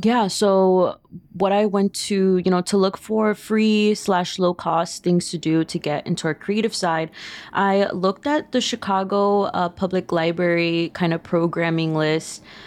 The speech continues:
Um, and something I saw right at the top was something that I'm gonna plan on doing really soon,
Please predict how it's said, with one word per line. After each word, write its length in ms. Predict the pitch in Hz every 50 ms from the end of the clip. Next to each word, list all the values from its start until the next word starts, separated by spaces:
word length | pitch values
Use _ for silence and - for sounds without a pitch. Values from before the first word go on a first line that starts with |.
| - -
Um, 600 | - - 180 180 175 170 170 170 170 165 170 170 - -
and 240 | - 220 208 208 208
something 300 | - 220 220 - 359 370
I 60 | 349
saw 220 | - - 302 285
right 180 | 254 202 196 202
at 160 | 208 208 -
the 20 |
top 240 | - 202 196 - - -
was 680 | - 185 180 190 185 185 180 175 170 - - - - -
something 300 | - - 202 185 180 214
that 140 | 190 170 160 -
I'm 220 | 165 180 196 214
gonna 200 | 208 220 202 196
plan 280 | 190 - - 180 170 170
on 140 | 165 165 165
doing 300 | 165 165 160 160 160 151
really 240 | 160 156 156 165 165
soon, 420 | - - 175 156 156 160 165